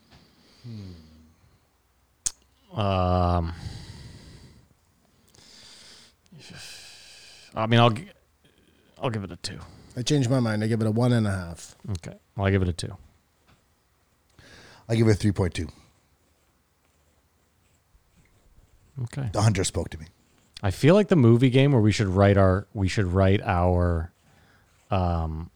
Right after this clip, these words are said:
Speaker 1: our ratings down before we say them out loud, so as they are not
Speaker 3: influenced by someone
Speaker 1: Yeah,
Speaker 3: else's.
Speaker 1: yeah. I feel like
Speaker 3: No,
Speaker 1: so,
Speaker 3: I
Speaker 1: ah, you never know. You never know.
Speaker 3: Yeah, I, I guess if you guys
Speaker 1: It
Speaker 3: come
Speaker 1: could
Speaker 3: really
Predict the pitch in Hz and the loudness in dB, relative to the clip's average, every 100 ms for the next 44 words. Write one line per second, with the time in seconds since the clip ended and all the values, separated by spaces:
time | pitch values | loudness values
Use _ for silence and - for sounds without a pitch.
0 | _ _ 101 92 98 95 90 80 98 87 | _ _ -2 2 2 2 0 0 0 0
1 | 85 - - - 98 - 107 98 95 90 | -2 -6 -16 -6 -6 -2 0 2 2 2
2 | 92 82 80 85 82 80 78 87 _ _ | 0 0 -2 -6 -8 -8 -10 -14 _ _
3 | _ _ _ _ - _ _ - - 101 | _ _ _ _ -20 _ _ -18 -6 0
4 | 95 90 82 95 87 87 87 85 80 - | 2 2 0 0 0 0 -2 -4 -6 -12
5 | _ _ _ _ _ _ _ _ _ _ | _ _ _ _ _ _ _ _ _ _
6 | _ _ _ _ _ _ _ _ - 165 | _ _ _ _ _ _ _ _ 0 0
7 | 120 139 139 113 131 127 - 127 117 277 | 6 8 8 6 6 6 8 6 10 10
8 | 143 202 190 127 208 202 202 156 139 131 | 10 10 10 10 10 10 12 12 12 10
9 | 123 214 254 208 185 220 202 135 240 262 | 10 10 8 8 8 8 10 10 8 6
10 | 254 233 165 123 202 233 233 226 220 214 | 4 4 6 6 8 8 8 10 10 8
11 | 214 190 202 180 156 208 190 156 156 143 | 8 4 4 4 6 4 4 4 6 6
12 | 135 139 - | 6 10 10